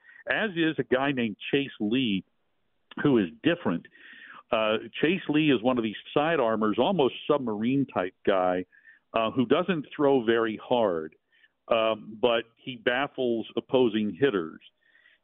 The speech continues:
And if I'm not mistaken, Lee last year had success at the double A level, had a little bit of a rocky time at the triple A level, but from what I'm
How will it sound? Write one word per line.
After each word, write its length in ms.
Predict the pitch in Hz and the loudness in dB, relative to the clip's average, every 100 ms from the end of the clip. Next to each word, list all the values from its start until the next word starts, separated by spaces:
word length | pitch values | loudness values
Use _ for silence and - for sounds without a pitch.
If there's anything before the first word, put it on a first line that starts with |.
| - | -4
And 460 | 113 110 107 104 - _ _ | -2 0 -2 -4 -8 _ _
if 180 | 107 107 - | -4 -2 0
I'm 440 | 156 151 143 127 | 0 0 -2 -2
not 180 | 139 131 | -2 -2
mistaken, 580 | 113 - 143 139 123 110 | -4 0 0 2 2 4
Lee 180 | 135 175 | 4 4
last 300 | 151 127 - | 4 2 0
year 100 | 131 | 0
had 220 | 123 123 - | 0 -2 -6
success 340 | - - 139 135 | -16 0 0 0
at 80 | 127 | -4
the 80 | 131 | -2
double 260 | 143 151 127 | 0 2 2
A 140 | 113 107 | 2 4
level, 400 | 110 110 110 95 | 4 4 2 0
had 220 | 123 120 - | -2 0 0
a 60 | 110 110 120 | 0 -2 -8
little 380 | 143 190 233 - | 0 2 2 2
bit 120 | 165 | 2
of 80 | 127 | 4
a 60 | |
rocky 400 | 120 123 135 - - | 2 2 0 -6 -8
time 420 | 127 123 123 123 - | -2 0 0 0 -4
at 80 | 107 | -6
the 60 | - - | -6 -2
triple 340 | - - 135 120 | 0 0 2 2
A 140 | 117 | 4
level, 360 | 113 113 113 110 - _ - _ | 4 4 2 0 -2 _ -20 _
but 180 | 117 - | 0 2
from 140 | 113 | 0
what 160 | 117 113 | 2 2
I'm 220 | 107 | 0